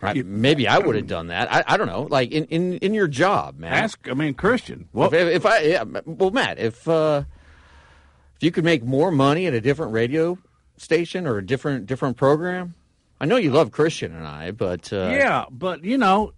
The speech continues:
Speaker 2: I'll be honest with you, a lot would have to do with the radio station. I-, if it's, uh, Ten Water out of, uh, Debunco, you know, California, no. I'm not gonna leave for that. I mean, you,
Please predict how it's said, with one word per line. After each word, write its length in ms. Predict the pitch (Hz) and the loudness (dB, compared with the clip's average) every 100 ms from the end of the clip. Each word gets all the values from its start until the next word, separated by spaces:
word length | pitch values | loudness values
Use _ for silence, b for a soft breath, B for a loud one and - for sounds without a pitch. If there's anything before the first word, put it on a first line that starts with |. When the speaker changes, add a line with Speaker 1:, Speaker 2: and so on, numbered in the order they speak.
| - | 0
Speaker 2:
I'll 180 | 147 160 | 2 4
be 180 | 175 160 | 4 2
honest 340 | 240 294 - | 2 -2 -4
with 140 | 151 | -2
you, 200 | 147 139 | -2 0
a 40 | 135 | -2
lot 320 | 123 143 190 | 0 0 2
would 100 | 175 | 0
have 220 | 165 165 | 2 0
to 80 | 139 | -2
do 160 | 139 165 | -2 0
with 100 | 123 | 0
the 80 | |
radio 400 | 120 240 311 98 | 0 0 -2 -6
station. 600 | 87 - 95 80 - - _ | -6 -6 -8 -8 -14 -18 _
I-, 40 | 117 | -2
if 380 | 120 127 127 139 | 0 0 0 -2
it's, 240 | 123 - | -4 -4
uh, 220 | 117 98 87 | -6 -4 -6
Ten 320 | 165 170 143 | -6 -4 0
Water 540 | 127 220 240 143 147 b b - | 2 2 2 0 -2 b b -4
out 160 | 123 | -2
of, 240 | 120 90 87 | -2 -4 -8
uh, 120 | 92 | -8
Debunco, 1000 | 80 104 92 160 156 160 151 127 107 71 _ _ _ _ 95 | -6 -4 -2 -2 0 2 2 0 -2 -10 _ _ _ _ -6
you 80 | 139 | -4
know, 340 | 131 107 120 | -2 -2 -4
California, 800 | 117 147 139 117 180 262 170 180 | 0 2 2 0 -2 -2 -2 -6
no. 500 | - 123 240 294 - - _ _ _ _ | -2 0 2 0 -6 -14 _ _ _ _
I'm 80 | - | -6
not 120 | 277 | -2
gonna 220 | 190 123 104 | 0 0 0
leave 260 | 92 78 64 - | -2 -4 -8 -14
for 160 | - 69 | -10 -4
that. 460 | 82 156 269 247 - _ - - - | 0 2 2 -2 -10 _ -20 -20 -8
I 60 | 95 | -4
mean, 180 | 113 | -4
you, 100 | 120 | -4